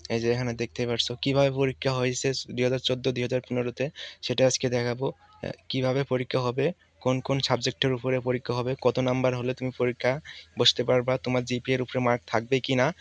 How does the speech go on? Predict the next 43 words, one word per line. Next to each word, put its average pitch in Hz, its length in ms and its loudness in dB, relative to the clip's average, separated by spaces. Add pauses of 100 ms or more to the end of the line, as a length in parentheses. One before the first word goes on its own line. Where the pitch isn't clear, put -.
(220)
সবগুলো 127 420 0
নিয়ে 135 180 2
আজকে 127 220 -2
আলোচনা 127 320 0
করবো। 131 240 -2 (300)
আর 127 140 2
ন্যূনতম 156 440 4
জিপিএ 139 340 0
তোমার 143 280 2
টু - 140 -10 (100)
পয়েন্ট 139 220 2
থাকলে 139 280 0
চতুর্থ 135 380 -2
বিষয় 135 320 4
সহ 131 320 0 (320)
তুমি 143 260 2 (240)
পরীক্ষার 127 340 0
জন্য 139 220 2
অ্যাপ্লাই 123 240 2
করতে 123 260 0
পারবা, 117 240 6
অনার্সে 117 300 2
ভর্তি 117 260 -2
হওয়ার 117 140 2
জন্য 123 260 0
অ্যাপ্লাই 123 320 2
করে 139 180 2
পরীক্ষায় 127 360 0
বসতে 113 240 2
পারবা। 104 320 2 (600)
এখন 139 280 4
দেখবো 139 260 4
আসলে 139 260 2
কীভাবে 135 380 2
পরীক্ষাটা 127 420 4
হবে। 120 320 2 (680)
বিজ্ঞান 151 300 4
বিভাগের 147 340 4
জন্য 135 280 2
বাংলায় 127 380 2
থাকবে 131 320 2
বিশ 123 260 2
মার্ক, 131 200 2